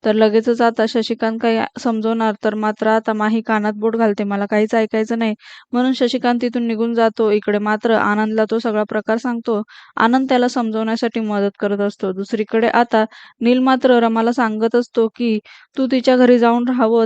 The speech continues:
तिथे फक्त तिची आई आहे आणि तिला सगळं माहिती आहे, तू मला एवढी मदत कर," असं मात्र तो तिला सांगतो, परंतु रमाला मात्र हे मान्य नसतं. दुसरीकडे आता सीमा मात्र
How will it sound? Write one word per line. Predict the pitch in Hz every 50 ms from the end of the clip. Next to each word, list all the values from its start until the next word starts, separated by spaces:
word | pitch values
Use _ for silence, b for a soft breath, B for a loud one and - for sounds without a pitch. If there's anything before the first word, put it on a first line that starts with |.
| 220
तिथे | 247 220 214 _ - 254 233 240 -
फक्त | - 226 - - 240 226 -
तिची | 233 220 - 233
आई | 226 214 214 226 233
आहे | 233 240 240 233 214
आणि | 208 214 208 214 208
तिला | 226 220 220 240
सगळं | - 240 208 220 220
माहिती | 226 233 233 214 202 - 226
आहे, | 226 240 247 226 220 - B B B B B -
तू | 254
मला | 233 233 233 226 226
एवढी | 233 226 226 226 233
मदत | 233 226 220 220 220 - -
कर," | 240 214 202
असं | - 208 - - 214
मात्र | 208 214 214 - 233 226 214 202 - B B B B B -
तो | - 226
तिला | 220 233 214 220 226
सांगतो, | 226 233 226 226 226 226 233
परंतु | 214 - 226 220 220 226 226 240
रमाला | 226 226 220 220 220 220 220
मात्र | 220 220 226 - - 226
हे | 226 220 226
मान्य | 220 214 202 196 196 202 208
नसतं. | 208 208 208 - - 202
दुसरीकडे | 196 208 - - 208 208 202 214 208 214
आता | 220 233 233 - 220 214 226 B B B B B B
सीमा | - 254 254 254 269 277
मात्र | 269 269 277 269 - 233 233 233